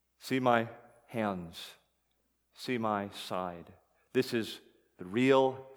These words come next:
historical, physical Jesus. The same Jesus ha-, who had died and now is risen again." There might be some greater significance to this. No doubt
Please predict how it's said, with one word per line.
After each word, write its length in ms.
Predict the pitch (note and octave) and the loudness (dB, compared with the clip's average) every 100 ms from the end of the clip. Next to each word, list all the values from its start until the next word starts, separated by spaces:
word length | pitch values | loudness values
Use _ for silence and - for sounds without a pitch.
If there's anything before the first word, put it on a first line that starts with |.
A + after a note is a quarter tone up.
| - | -16
historical, 840 | - - A#2 A#2+ A#2 A#2 A2 G#2 - - | -14 -2 4 4 4 0 -2 -2 -10 -20
physical 560 | - - B2+ A2+ B2+ A#2+ | -14 0 2 2 -2 -4
Jesus. 500 | G#2 G#2+ G#2 - - - - _ _ _ _ _ | -2 -2 -2 -6 -14 -16 -20 _ _ _ _ _
The 80 | G2 | -8
same 360 | - E3 F#3 | 6 8 10
Jesus 520 | E3 G3 F#3+ F3+ - - - - | 8 8 8 6 2 -6 -18 0
ha-, 260 | - D#3 - | 12 12 12
who 140 | D3 D#3+ | 6 6
had 120 | C3 | 10
died 460 | D3+ A#2+ G#2+ A#2 A#2 - - - - - | 10 10 8 2 -4 -16 -20 -20 -20 -4
and 160 | A#2 A#2+ | 0 4
now 300 | C3 C3+ C#3 | 6 6 6
is 300 | A#2 A2 G#2+ - - - _ - | 2 0 -4 -12 -20 -20 _ -4
risen 340 | A#2 A2+ A#2 | -2 0 -2
again." 480 | G#2+ A2+ G#2+ F2 E2+ - _ - - | -2 0 0 -2 -8 -18 _ -20 0
There 120 | F#3+ F#3+ | 2 6
might 380 | G3 F#3+ B2 | 6 4 2
be 320 | A2 F#2+ A#2 B2 - - _ _ _ | -2 0 -2 -6 -16 -20 _ _ _
some 180 | - B2+ | -10 2
greater 320 | C3+ C#3 C3+ | 8 8 8
significance 680 | - B2 G#2+ G2+ G#2 G2+ - | 4 -2 -6 -6 -8 -8 -8
to 100 | G#2+ | -2
this. 320 | G#2 A2+ - | 2 2 0
No 180 | C#3 D3 | 0 2
doubt 420 | C3+ B2+ B2 - | 6 6 6 0